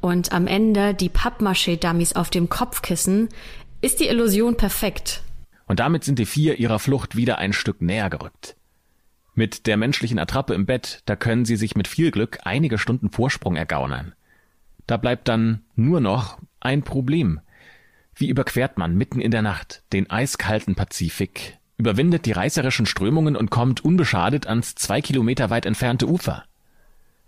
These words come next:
Speaker 2: Das Quartett sammelt, leiht und stiehlt sich ganze zweiundfünfzig Regenjacken zusammen,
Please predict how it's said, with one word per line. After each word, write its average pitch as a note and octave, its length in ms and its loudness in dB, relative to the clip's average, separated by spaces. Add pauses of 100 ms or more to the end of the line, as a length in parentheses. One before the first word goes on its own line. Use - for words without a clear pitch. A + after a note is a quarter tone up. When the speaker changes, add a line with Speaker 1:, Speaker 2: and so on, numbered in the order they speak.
(680)
Speaker 2:
Das G#2 240 -2
Quartett - 480 -4
sammelt, C3 580 0 (140)
leiht G#2 640 0
und G2+ 160 2
stiehlt B2 380 2
sich A2+ 320 -2
ganze G2+ 480 0
zweiundfünfzig - 1040 -2
Regenjacken E2 500 0
zusammen, E2 500 2